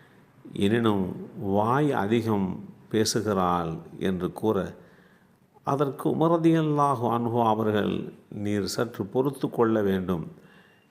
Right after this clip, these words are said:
இதுவெல்லாம் உலகத்தினுடைய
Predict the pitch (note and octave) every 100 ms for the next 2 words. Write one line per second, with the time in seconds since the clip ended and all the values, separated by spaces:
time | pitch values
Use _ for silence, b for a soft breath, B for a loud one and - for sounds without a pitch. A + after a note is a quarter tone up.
0 | b - E2+ F#2+ G2+ G#2+ B2+ C#3 D3 -
1 | - - _ _ _ _ _ _ - C3+
2 | D#3+ D#3+ D#3 C#3+ C#3 B2+ A#2+